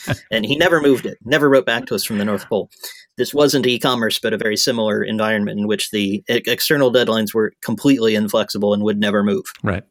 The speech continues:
Speaker 1: And so the development team had had tremendous difficulty delivering anything at all, and my mission was to help them deliver against these deadlines. However, the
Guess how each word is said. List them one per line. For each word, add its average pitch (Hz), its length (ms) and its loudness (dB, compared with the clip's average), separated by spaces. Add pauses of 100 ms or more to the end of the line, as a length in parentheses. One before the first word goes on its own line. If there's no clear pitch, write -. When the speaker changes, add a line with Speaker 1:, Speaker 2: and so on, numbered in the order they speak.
(440)
Speaker 1:
And 117 160 0
so 113 280 -6 (420)
the 120 140 4
development 113 420 2
team 120 200 0
had 113 120 0
had 110 280 -2
tremendous 131 360 2
difficulty 110 460 0
delivering 110 480 2
anything 117 300 -2
at - 140 -4
all, 113 400 2
and 101 160 -2
my 113 160 0
mission 101 460 0
was 95 300 -2
to 90 120 -2
help 101 180 -4
them 101 240 -2 (100)
deliver 101 420 0 (640)
against 104 340 0
these 98 180 -2
deadlines. 110 520 -2 (280)
However, 143 600 2
the 107 360 0